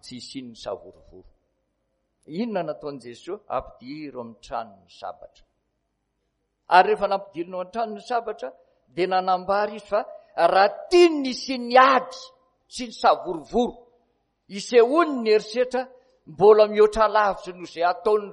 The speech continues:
reto olona reto, ny mety hiatra aminy raha tonga ny anjely roa amby folo legiona hamely azy ireo, ka ho ripadripaka sy ho faty ireo olona tonga ireo.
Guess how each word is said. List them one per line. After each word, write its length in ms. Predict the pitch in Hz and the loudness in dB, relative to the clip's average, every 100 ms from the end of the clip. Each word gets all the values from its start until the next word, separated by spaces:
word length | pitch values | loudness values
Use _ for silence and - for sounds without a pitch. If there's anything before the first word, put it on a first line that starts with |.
| 190 | -2
reto 280 | 208 208 196 | -2 -2 -10
olona 280 | 202 190 | -10 0
reto, 260 | 208 254 - - - _ _ _ _ _ | 4 4 0 -16 -20 _ _ _ _ _
ny 80 | 220 | -4
mety 400 | 233 240 254 247 | 8 10 10 6
hiatra 420 | 254 247 254 254 | 6 6 6 2
aminy 220 | 277 262 233 | 2 0 0
raha 300 | 214 214 - | 0 0 -2
tonga 360 | 359 349 262 240 | 0 2 0 -4
ny 100 | 220 | -6
anjely 560 | 214 - 226 226 226 226 - _ _ _ _ | -10 -2 2 4 2 -10 -18 _ _ _ _
roa 280 | 190 202 208 | 0 2 0
amby 200 | 185 175 | 0 -6
folo 280 | - 180 170 | -8 -18 -10
legiona 520 | 156 117 139 170 165 202 _ _ _ _ - - | -10 -10 -14 -12 -12 -16 _ _ _ _ -20 -2
hamely 640 | 185 165 165 170 160 143 | 0 0 -4 -12 -8 -6
azy 280 | 131 - 120 | -6 -10 -18
ireo, 180 | 123 135 _ _ _ _ | -20 -20 _ _ _ _
ka 100 | 180 | -2
ho 140 | 151 | -2
ripadripaka 840 | 143 160 - 120 - 185 - 151 170 | -6 -14 -10 -10 -12 -10 -10 -4 -6
sy 180 | 165 147 | -6 -18
ho 80 | 135 - | -20 -10
faty 360 | 180 151 - 147 _ _ _ _ _ _ _ _ _ | -8 -8 -12 -20 _ _ _ _ _ _ _ _ _
ireo 380 | 131 120 131 131 131 _ _ _ _ _ | -12 -8 -10 -10 -12 _ _ _ _ _
olona 380 | 123 123 120 117 | -16 -16 -16 -18
tonga 340 | - 104 95 92 | -16 -18 -16 -16
ireo. 220 | 85 | -18